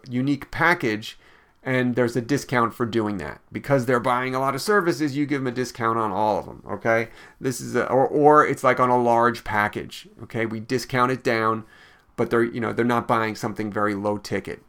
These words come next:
Uh, it's typically we're trying to get them to buy something a little bit higher ticket. So I like packing in some extra value, and that's the thing. There's two ways you can create a good offer, is either you could discount something, again, I like bundling things,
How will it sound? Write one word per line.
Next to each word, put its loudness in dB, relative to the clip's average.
Uh, -10
it's -14
typically 0
we're 0
trying 0
to -2
get -4
them -8
to -6
buy -2
something -8
a -6
little -4
bit 0
higher 2
ticket. -8
So 0
I 8
like 0
packing 2
in 0
some -4
extra -4
value, 2
and -2
that's -2
the -4
thing. 0
There's -4
two -4
ways 4
you -2
can -10
create 0
a 0
good 0
offer, 0
is -2
either 2
you -6
could -4
discount 2
something, 0
again, -4
I -2
like -4
bundling -2
things, -4